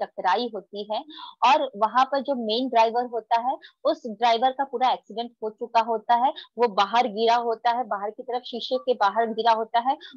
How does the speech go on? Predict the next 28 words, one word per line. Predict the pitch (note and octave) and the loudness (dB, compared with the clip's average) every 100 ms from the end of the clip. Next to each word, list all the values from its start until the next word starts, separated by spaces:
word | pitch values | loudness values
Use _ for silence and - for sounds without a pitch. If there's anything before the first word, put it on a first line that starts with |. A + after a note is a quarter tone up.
| C4+ | -8
उसकी | C4 D4+ | -6 -6
खोपड़ी | D4 - A#3+ B3 C4+ | -4 0 0 0 -6
पूरी | C4 B3 B3 - | -4 -6 -4 -4
फूट | A#3 | -4
गई | A#3 A#3+ B3+ | 0 2 2
होती | A3+ A#3+ B3+ | 0 -2 -2
है, | B3+ | -2
मतलब | A#3 A3+ | 0 -4
कि | A#3 | -4
खोपड़ी, | A3+ - G#3+ A3 A3+ | -8 -4 -4 -2 -2
उसका | A3+ A3+ A3 | 0 -2 -2
जो | F#3 G3 | -4 -8
पूरा | G3+ G#3+ G#3+ - - | 0 0 0 -8 -16
सर | - B3+ A#3+ | -4 2 4
जो | G#3 B3 | 4 4
है | A#3 A#3+ | 6 6
पूरा | A#3+ A#3 | 6 6
damage | F#3+ G3 G#3 A3 A#3+ | 6 2 2 2 0
हो | |
चुका | A#3 A#3+ A3 | 0 0 4
होता | A3 A3+ A3+ A#3+ | 4 4 4 2
है, | B3 | 2
दिमाग | G3+ G3+ A3 | 0 2 2
पूरा | - G#3+ G#3 | 2 2 2
बाहर | F#3 G3+ F#3 | 0 -4 -8
निकला | F3 E3 | -8 -12
होता | D#3+ - | -12 -20
है। | _ | _